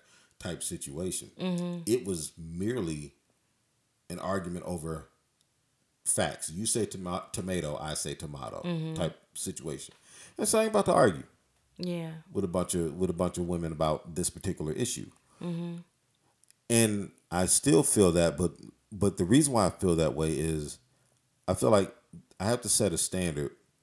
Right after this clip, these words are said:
Speaker 1: that I am not gonna be the guy that's gonna be catty arguing with, with females.
Speaker 2: Yeah. Yeah.
Speaker 1: For what?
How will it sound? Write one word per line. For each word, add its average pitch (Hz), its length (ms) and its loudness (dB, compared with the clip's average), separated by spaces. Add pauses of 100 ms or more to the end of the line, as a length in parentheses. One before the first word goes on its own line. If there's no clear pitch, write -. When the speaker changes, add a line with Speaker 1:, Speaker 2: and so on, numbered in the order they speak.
(200)
Speaker 1:
that 80 280 -2 (160)
I 110 160 2
am 120 120 -2
not 101 200 2
gonna 87 140 -2
be 80 180 -2
the 73 120 -6
guy 67 480 -4 (1600)
that's 90 220 -2
gonna 87 200 -4
be 80 360 -4 (680)
catty 87 540 0 (400)
arguing 85 540 -2
with, 78 220 -10 (160)
with 80 140 -6
females. - 680 -8
Speaker 2:
Yeah. 156 280 -6 (1080)
Yeah. 160 280 -6 (560)
Speaker 1:
For 220 180 2
what? 214 320 -4